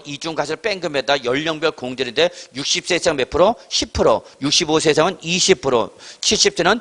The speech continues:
삼십 프로 이렇게 공제받는다 그랬죠. 거기다가 보유 기간을 오 년 이상 받다 그러면 이러한 연령별 세액 공제와 관계없이 보유 기간별 세액 공제 받을 수 있어 없어? 있죠. 이때 보유 기간 따라서 공제는 오 년 이상은 이십 프로, 십 년 이상은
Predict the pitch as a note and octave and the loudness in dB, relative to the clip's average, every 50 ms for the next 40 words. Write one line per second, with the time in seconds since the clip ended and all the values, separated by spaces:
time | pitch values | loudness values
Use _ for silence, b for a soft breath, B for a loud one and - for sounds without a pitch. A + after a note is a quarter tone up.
0 | B B B - - C4 B3 A#3+ G#3+ - A3 - - F#3 D#3 C3+ A#2+ - D3 C3+ | B B B -4 -2 -2 0 2 2 0 0 2 2 2 4 2 2 2 0 -2
1 | - C#3+ C#3 D3+ C#3+ C#3+ C#3+ C#3+ C#3 C3 C3 A2 G2 - - G#2 D#2+ - _ B | -2 -2 -2 0 0 0 0 0 0 0 -2 -2 -2 -6 -10 -10 -10 -12 _ B
2 | B B B B B - C3+ C#3+ D3 C#3+ C3+ A#2 D#3 C#3+ F#3 A3 - B B B | B B B B B 0 2 4 2 2 2 0 2 4 2 0 0 B B B
3 | B - - D#3 E3 F3+ - G3 G3+ F#3 - E3+ D3+ E3+ E3 E3+ F3 E3+ C3+ - | B -6 -2 0 0 0 -2 -4 -6 -6 -6 -2 -2 0 0 0 -2 -6 -6 -10
4 | b b b b b C#3 D3+ E3 F3 F#3 F3+ E3 E3 E3+ D3+ D3+ - - E3 - | b b b b b 2 2 2 2 0 -2 -2 -2 -2 -2 -2 0 0 -2 -2
5 | F3 F3+ F3+ - B B B B D3+ E3 D#3 C3+ B2+ B2 C3 D3 D#3 E3+ E3+ E3 | -2 -6 -6 -8 B B B B 0 2 2 2 2 -2 -2 -2 -4 -4 -2 -2
6 | F3 D#3+ - F3 D#3 - D3 D3 C#3+ D#3 C#3+ - B2+ C3 C3+ C#3+ C#3 - E3 - | -2 -2 -2 -4 -4 -4 -6 -2 -2 -2 -2 -2 -4 -8 -6 -6 -4 -4 -4 -4
7 | - C#3+ C3+ C3+ D#3+ D3+ D3 D3 C#3+ - - G3 E3+ - D#3+ D#3+ D3+ D3+ C#3 C#3 | -6 -6 -4 -2 -2 -2 -2 -2 -4 -4 -4 -6 -6 -6 -4 -2 0 2 2 2
8 | C3+ - D3 C3 - C3+ B2+ - - D3+ F#3 G#3 B B B B G#3 G3+ - - | 0 -2 -8 -4 -2 -4 -2 -2 0 -2 -2 -2 B B B B -2 -2 0 0
9 | - B2+ G2+ - B B B B B B B B D#3+ E3 - - D#3+ - - C#3+ | -4 -4 -4 -6 B B B B B B B B -6 -2 2 2 0 2 2 0
10 | D3 D#3 D3+ F3 F3 - E3+ D#3+ - E3+ D3 E3+ D3+ - C#3 C#3 C#3 C3 C#3+ F3 | 0 0 -2 -4 -2 -2 -2 -2 -2 -4 -4 -4 -4 -4 -6 -6 -2 -2 0 -2
11 | G#3+ - B B B B - C3 D3 D#3 E3 F3+ F3 E3 D3+ C3 D3 D3 E3+ A3 | -2 -4 B B B B 2 4 4 4 4 2 0 -2 0 2 2 4 4 2
12 | A3 - - D#3 E3+ G3 F#3 - G#3 - - - B2+ A2+ G#2 G2 - B B B | -2 -4 -6 -4 -2 0 2 2 2 2 2 2 2 2 2 0 -2 B B B
13 | B B - - A3 G3+ F#3+ E3+ C#3+ - D#3 E3 G3 | B B -4 -4 -2 0 0 0 2 4 4 4 2